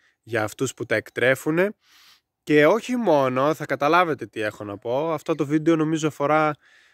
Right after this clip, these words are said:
αρκετό κόσμο και κυρίως τις γυναίκες και θα δείτε για ποιον λόγο. Πάμε να τα δούμε λοιπόν. Κουνέλια. Πίσω μου λοιπόν είναι τα κουνέλια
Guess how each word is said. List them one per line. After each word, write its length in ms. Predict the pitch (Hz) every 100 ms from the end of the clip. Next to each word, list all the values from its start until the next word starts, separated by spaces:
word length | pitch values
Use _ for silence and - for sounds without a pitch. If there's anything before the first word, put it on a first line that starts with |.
| -
αρκετό 520 | 131 127 143 139 160
κόσμο 680 | - 127 113 107 110 139 160
και 140 | 139
κυρίως 460 | - 135 151 180 -
τις 340 | 131 113 -
γυναίκες 800 | 113 110 120 120 113 104 101 95
και 120 | - 110
θα 140 | 113
δείτε 240 | 147 156
για 260 | 156 143 123
ποιον 280 | - 127 123
λόγο. 320 | 117 107 101 - - _
Πάμε 300 | 233 214 190
να 160 | 175 156
τα 140 | 151
δούμε 260 | 151 139 127
λοιπόν. 840 | 110 - 110 113 113 113 113 104 _ - -
Κουνέλια. 1000 | 202 196 175 165 160 160 156 151 156 151 147 _ _ _ _ _
Πίσω 320 | 208 220 180
μου 100 | 156
λοιπόν 400 | 139 127 185 220
είναι 180 | 202 190
τα 120 | 156
κουνέλια 580 | - 165 120 143 196